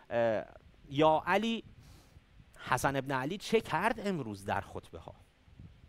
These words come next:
حالا، اه، نص خطبه هم موجوده، می‌تونید مراجعه بکنید. چنان دفاع می‌کنه حسن ابن علی علیه السلام از وجود مقدس و نازنین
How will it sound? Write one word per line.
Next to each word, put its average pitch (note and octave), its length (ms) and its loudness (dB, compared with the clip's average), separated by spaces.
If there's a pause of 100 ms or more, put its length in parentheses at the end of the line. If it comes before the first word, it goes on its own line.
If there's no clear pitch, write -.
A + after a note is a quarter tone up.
(460)
حالا، G3 260 6 (300)
اه، B2+ 180 2
نص G3+ 360 4
خطبه D#3+ 340 2
هم D#3+ 160 4
موجوده، B2+ 420 -2
می‌تونید A#2 380 -6
مراجعه A#2+ 500 -2
بکنید. G2 520 -8 (160)
چنان B3 540 2
دفاع A#3+ 500 6
می‌کنه G3 520 0 (520)
حسن F#3 360 6
ابن A#3+ 240 8
علی F3+ 340 4
علیه D#3+ 360 4
السلام D#3 540 4
از C#3+ 400 2 (1600)
وجود F3+ 280 6
مقدس G3 460 6
و F3+ 80 2
نازنین F3+ 640 4